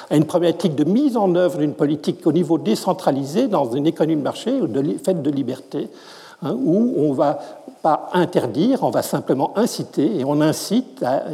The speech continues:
on aligne les intérêts privés avec l'intérêt général en faisant payer à tous les émetteurs, sans exemption,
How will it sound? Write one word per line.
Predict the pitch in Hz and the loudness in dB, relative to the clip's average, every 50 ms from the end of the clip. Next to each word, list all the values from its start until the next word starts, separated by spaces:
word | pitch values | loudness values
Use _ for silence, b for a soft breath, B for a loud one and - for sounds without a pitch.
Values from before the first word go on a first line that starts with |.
| 143 127 | -10 -6
on | 120 147 139 160 | -4 -2 0 2
aligne | 202 202 202 202 226 220 185 | 2 2 2 2 2 2 2
les | 147 147 123 | 2 0 0
intérêts | 151 131 - - 151 127 - | -2 -2 -2 -2 -2 -4 -4
privés | - - - 127 120 147 | -6 -6 -4 0 2 2
avec | 143 123 156 175 175 - | 2 4 2 2 2 -2
l'intérêt | 165 135 - - 135 127 | -4 -6 -4 -6 -6 -4
général | 110 117 113 107 98 - 131 147 202 B B B B B B B B | -6 -6 -6 -6 -6 -4 -2 -2 -2 B B B B B B B B
en | - 139 123 | 0 0 0
faisant | - - 165 131 113 131 131 131 | 2 2 2 2 2 0 -2 -2
payer | - - 151 139 139 147 143 135 | 0 0 0 2 4 4 4 2
à | - | 2
tous | - - - 196 | -2 0 2 4
les | 156 147 123 147 | 4 4 4 2
émetteurs, | 131 120 117 - - - 147 123 156 170 - - B B B B B B B B B _ _ _ _ _ _ _ - | 0 -2 -4 -6 -6 -4 -2 -2 -2 -4 -6 -10 B B B B B B B B B _ _ _ _ _ _ _ -10
sans | - - 190 175 143 | -2 2 2 4 4
exemption, | 151 - 139 139 117 - - - 160 135 156 196 | 2 0 0 -2 -4 -4 -6 -6 -6 -6 -6 -8